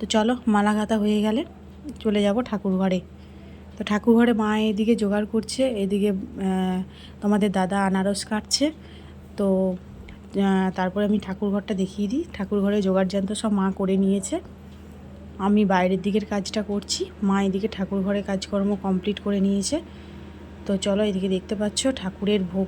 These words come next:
টোগ এদিকে রেডি হয়ে গেছে পুরো। মা আজকে পায়েস নিবেদন করলো ঠাকুরকে। আহ,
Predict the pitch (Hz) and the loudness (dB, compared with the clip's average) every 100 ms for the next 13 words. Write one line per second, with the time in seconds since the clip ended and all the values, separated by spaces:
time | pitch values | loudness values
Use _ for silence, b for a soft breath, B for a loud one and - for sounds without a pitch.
0 | - 208 202 202 196 196 196 180 165 214 | -2 -2 0 2 2 2 4 2 2 4
1 | 214 220 220 214 233 220 214 254 330 208 | 4 4 4 2 0 0 4 4 6 4
2 | 190 196 190 208 196 185 190 196 214 196 | 4 2 0 -4 0 2 2 2 2 4
3 | 202 202 196 196 208 202 196 196 254 302 | 4 2 2 0 0 -2 -4 -2 0 -2
4 | - - - - - - 202 202 196 196 | -8 -16 -16 -16 -16 -4 2 4 4 2